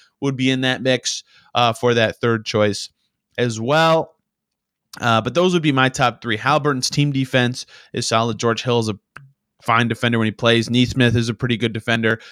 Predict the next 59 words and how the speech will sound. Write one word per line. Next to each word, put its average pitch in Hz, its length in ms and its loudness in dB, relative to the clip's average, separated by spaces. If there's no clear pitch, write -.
Uh, 110 140 2
he'd 123 200 -4
probably 123 260 0
be 120 140 -2
my 104 160 -4
fourth, 120 440 2
but - 180 -2
I, - 140 -8
it's 175 260 -8
really 214 220 -2
hard 175 280 -2
to 147 60 -6
say. 143 220 -2
There's 117 200 -6
a 123 60 -2
lot 120 240 4
of 104 100 -8
guys 110 260 2
in 123 100 -4
the 127 60 0
mix 135 200 2
there, 123 120 4
but 107 140 -4
Turner 233 300 4
to - 120 -4
me 165 320 -2
is 123 160 -2
the 123 100 -2
winner. 117 200 -2
I 117 80 -2
think 131 180 -4
this 123 180 -4
one 117 100 -2
was 104 120 -4
actually 110 300 -2
pretty 117 280 -8
tough, - 320 -2
though, 110 140 0
for 113 140 -2
a 107 60 0
team 117 220 -2
that 104 140 0
was 98 180 -4
just - 300 -6
awful 95 480 0
<laughs> 143 80 -4
on 160 120 4
defense 131 440 0
all 131 160 2
season. 127 320 -2
Locked 165 280 0
On 170 160 2
Podcast 170 480 0
Network's 156 420 0
Defensive 131 540 -4
Player 127 240 2
of 120 100 -2
the 123 80 2
Year 120 300 2